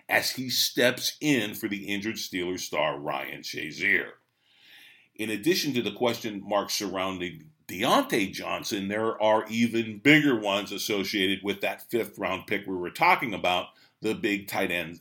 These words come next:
Zach Gentry out of Michigan. In a sense, the Steelers traded away Brown for these two players, Johnson and Gentry,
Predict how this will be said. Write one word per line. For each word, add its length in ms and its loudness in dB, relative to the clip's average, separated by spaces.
Zach 400 0
Gentry 400 -4
out 140 0
of 80 -10
Michigan. 520 -2
In 140 -2
a 60 -2
sense, 360 -2
the 120 -8
Steelers 600 -2
traded 380 -2
away 260 2
Brown 420 -2
for 180 -4
these 380 -4
two 320 -4
players, 480 -2
Johnson 640 -4
and 200 -6
Gentry, 500 -6